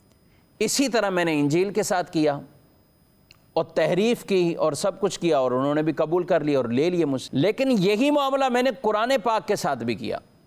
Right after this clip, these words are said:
کہ اس میں بھی کچھ چیزیں ڈال دو، کچھ نکال دو"، تحریف کی۔ اور میں مسلمانوں کے بازار میں گیا، میں نے ان کے سامنے قرآن پیش کیا کہ یہ مجھ سے خرید لو،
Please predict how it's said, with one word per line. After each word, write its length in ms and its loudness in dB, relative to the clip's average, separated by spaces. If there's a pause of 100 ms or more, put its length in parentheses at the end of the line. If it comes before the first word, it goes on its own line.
(120)
کہ 120 0
اس 140 -2
میں 120 2
بھی 140 0
کچھ 260 -4
چیزیں 400 0 (540)
ڈال 400 0
دو، 120 2
کچھ 240 -4
نکال 460 0
دو"، 120 2
تحریف 500 -2
کی۔ 200 -4 (1400)
اور 160 0
میں 200 0
مسلمانوں 640 0
کے 100 -2
بازار 380 0
میں 180 -4
گیا، 160 -6 (1200)
میں 260 0
نے 100 0
ان 160 0
کے 120 -2
سامنے 540 -2 (380)
قرآن 440 0
پیش 460 -4
کیا 280 0
کہ 140 -6
یہ 100 2
مجھ 160 -2
سے 120 -2
خرید 400 0
لو، 160 0